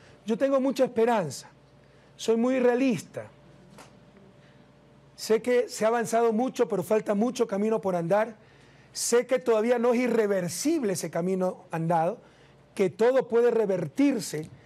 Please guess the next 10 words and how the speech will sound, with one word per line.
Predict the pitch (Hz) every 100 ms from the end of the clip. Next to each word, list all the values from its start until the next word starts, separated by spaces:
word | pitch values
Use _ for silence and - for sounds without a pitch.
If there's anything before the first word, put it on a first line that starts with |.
| _ _ _ _ _ _
si | - - - 190
vienen | 208 226 233
los | 190
mismos | 226 220 208
de | 185
siempre | - 233 226 202 180 175
a | 180
dominar | 180 175 185 202
nuestros | 196 185 180
países. | 180 170 151 - 233 -